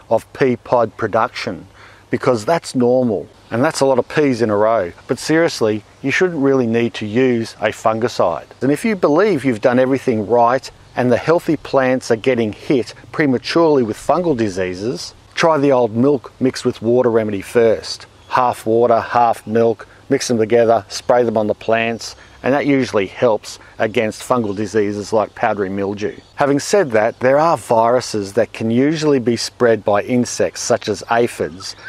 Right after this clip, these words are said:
that can quickly decimate a pea crop. So if you find your crop suddenly dying back literally within days,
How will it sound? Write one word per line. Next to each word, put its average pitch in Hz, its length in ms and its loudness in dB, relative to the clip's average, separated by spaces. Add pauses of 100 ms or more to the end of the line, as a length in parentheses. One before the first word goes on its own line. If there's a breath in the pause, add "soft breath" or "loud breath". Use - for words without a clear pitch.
(120)
that 135 140 2
can 120 140 -2
quickly 190 380 0
decimate 120 520 0
a 104 60 2
pea 123 300 0
crop. - 420 -4
So 147 140 2
if 180 120 0
you 190 100 0
find 156 360 0
your 127 80 2
crop 123 300 0
suddenly 127 420 0
dying 110 380 0
back 113 380 -2 (180 loud breath)
literally 135 460 2
within 107 440 -2
days, 110 640 -2